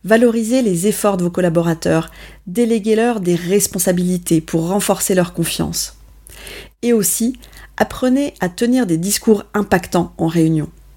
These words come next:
On a tendance à l'oublier parfois, mais savoir prendre la parole en public, c'est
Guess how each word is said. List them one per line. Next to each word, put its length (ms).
On 120
a 80
tendance 320
à 60
l'oublier 400
parfois, 520
mais 100
savoir 500
prendre 380
la 100
parole 320
en 60
public, 540
c'est 280